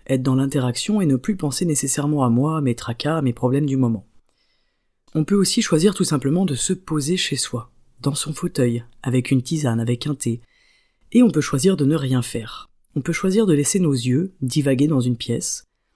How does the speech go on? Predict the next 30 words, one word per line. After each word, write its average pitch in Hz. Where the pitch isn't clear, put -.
et 190
de 160
développer 143
une 170
pensée 135
bienveillante 139
et -
positive. 117
C'est-à-dire 170
qu'on 147
peut, 190
à 143
ce -
moment-là, 165
choisir 165
de 160
faire 165
un 143
petit 156
bilan 143
des 147
choses 165
chouettes -
qui -
nous 139
sont 151
arrivées 143
dans 131
la 120
journée 123